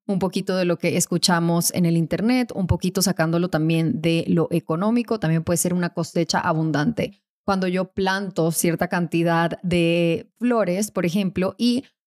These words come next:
me salen muchas más flores de mi jardín de lo que estaba esperando.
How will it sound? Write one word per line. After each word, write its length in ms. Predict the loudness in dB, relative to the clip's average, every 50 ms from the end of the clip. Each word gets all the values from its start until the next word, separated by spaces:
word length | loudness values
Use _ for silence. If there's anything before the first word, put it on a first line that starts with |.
| _ _ -2
me 160 | 0 0 2
salen 460 | 0 0 0 0 -2 -2 -2 0 0
muchas 300 | 0 2 2 0 0 2
más 220 | 0 0 0 0
flores 260 | 0 0 0 0 2 0
de 80 | 0
mi 120 | 0 0 0
jardín 460 | 0 0 0 2 2 2 0 0 -2
de 160 | -2 0 2
lo 100 | 2 2
que 80 | 0 -2
estaba 240 | -2 -2 0 0 0
esperando. 560 | -2 -2 -4 -2 -2 -2 -2 -2 -2 -4 -6